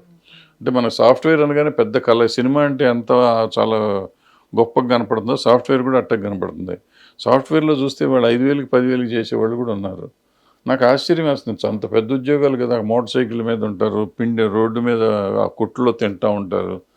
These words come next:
ఎందుకు తింటారని ఆలోచించి తర్వాత లెక్కలు తీస్తే ఇది సగం మంది, more than ఫిఫ్టీ పర్సెంట్ పదిహేను, ఇరవై వేలు లోపు ఉద్యోగస్తులు అంటారు వాళ్ళకి. అటువంటి వాళ్ళకి ఏమో అక్కడ మంచి ఉద్యోగం దొరికితే ముప్పై వేలు దొరికింది అనుకో, ఇది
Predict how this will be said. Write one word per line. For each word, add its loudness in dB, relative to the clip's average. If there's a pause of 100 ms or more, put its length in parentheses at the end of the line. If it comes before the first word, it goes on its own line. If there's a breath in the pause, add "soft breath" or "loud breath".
(280 soft breath)
ఎందుకు 2
తింటారని 2
ఆలోచించి 2
తర్వాత 6
లెక్కలు 2
తీస్తే -2
ఇది -6 (100)
సగం -2
మంది, -4 (460 soft breath)
more 8
than 0
ఫిఫ్టీ -8
పర్సెంట్ -2 (100)
పదిహేను, 4
ఇరవై 0
వేలు 0
లోపు -2
ఉద్యోగస్తులు -6
అంటారు -12 (1040 soft breath)
వాళ్ళకి. 0 (140)
అటువంటి -4
వాళ్ళకి -2
ఏమో -4 (420)
అక్కడ -12
మంచి -8
ఉద్యోగం -4
దొరికితే -6 (360)
ముప్పై 0
వేలు 2
దొరికింది 0
అనుకో, -2
ఇది 0